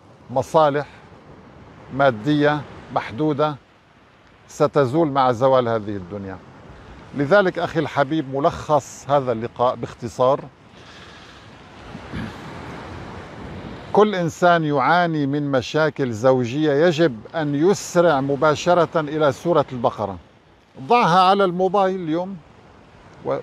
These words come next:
وشغلها ثلاث أربع مرات كل يوم وأنت نائم. كرر آخر آيتين والمقطع الذي قلته:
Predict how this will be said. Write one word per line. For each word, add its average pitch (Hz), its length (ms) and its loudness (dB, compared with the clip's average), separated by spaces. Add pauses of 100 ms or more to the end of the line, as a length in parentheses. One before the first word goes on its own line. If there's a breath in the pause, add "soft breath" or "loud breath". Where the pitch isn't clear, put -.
(160)
وشغلها 147 840 2 (840)
ثلاث 165 480 4
أربع 151 320 0
مرات 147 380 0
كل 127 180 -4
يوم 123 220 -2
وأنت 156 320 -4
نائم. 139 420 -2 (2500)
كرر 214 540 4 (220)
آخر 175 320 2
آيتين 147 760 0 (400)
والمقطع 151 500 0
الذي 147 300 -2
قلته: 120 480 -6